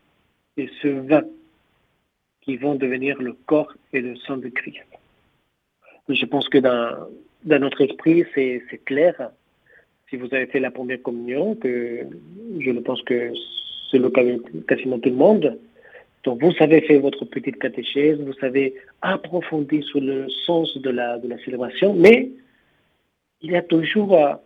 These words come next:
on peut toujours apprendre. On peut toujours, euh, approfondir sur la messe.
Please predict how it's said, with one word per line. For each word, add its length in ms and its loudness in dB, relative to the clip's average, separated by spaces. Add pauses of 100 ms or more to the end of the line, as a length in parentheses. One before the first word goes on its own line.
(340)
on 100 0
peut 240 2 (140)
toujours 580 0 (380)
apprendre. 640 -12 (1700)
On 80 -8
peut 160 -6
toujours, 540 -2
euh, 180 4 (640)
approfondir 720 -4
sur 120 -8
la 120 -8
messe. 180 -8